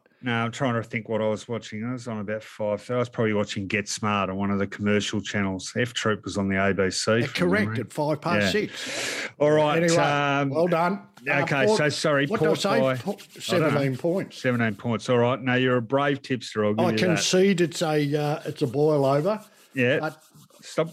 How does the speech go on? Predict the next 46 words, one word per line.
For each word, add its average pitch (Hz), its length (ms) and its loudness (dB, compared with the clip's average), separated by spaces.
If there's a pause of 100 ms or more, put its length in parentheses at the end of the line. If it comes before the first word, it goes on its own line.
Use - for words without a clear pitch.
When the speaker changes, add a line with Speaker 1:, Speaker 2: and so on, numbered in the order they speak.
Speaker 2:
all, 196 220 2
all 196 120 4
we 220 120 2
can 175 180 0
do 175 220 6
is, 160 240 2
um, 151 420 0
Speaker 1:
Robert, 160 400 2 (800)
you're 139 140 4
Speaker 2:
Go 139 60 2
Speaker 1:
rubbing 170 240 4
Speaker 2:
on. 156 80 0
Speaker 1:
your 139 100 2
hands 135 400 0
together 117 480 0 (100)
in 110 120 -8
front 135 240 0
of 127 80 2
the 123 60 2
microphone. 113 840 -2
Everyone 139 380 2
can 123 180 -6
hear 110 360 -2
you 107 40 -4
doing 107 240 0
Speaker 2:
I'm 165 140 2
that 196 160 2
Speaker 1:
it. 185 80 2
Speaker 2:
excited 165 520 0
to 143 80 -2
tip, 165 360 -2
Speaker 1:
Okay, 131 220 0
do 180 220 2
it 175 40 2
Speaker 2:
tip 151 80 4
a - 40 2
Speaker 1:
again. 135 380 0
I'll 123 100 0
just 135 280 0
do 196 140 4
it 180 80 4
again 143 280 0
now. 113 220 -2
I 135 60 2
want, 131 200 -4 (1200)
okay. 110 280 -6